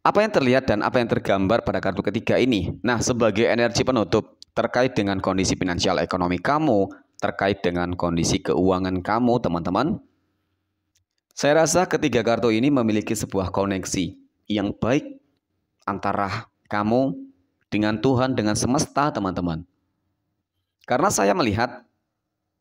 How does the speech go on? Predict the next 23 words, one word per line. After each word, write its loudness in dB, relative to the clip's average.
sepertinya 2
apapun 2
yang 2
kamu 0
lakukan -2
dan 0
apapun 0
yang 2
kamu 0
kerjakan, -2
itu 4
selalu 4
diberikan 0
sebuah 2
kemudahan-kemudahan, 2
teman-teman, 0
dan 0
diberikan 0
sebuah -2
jalan 2
yang 4
lancar 2
terus. 4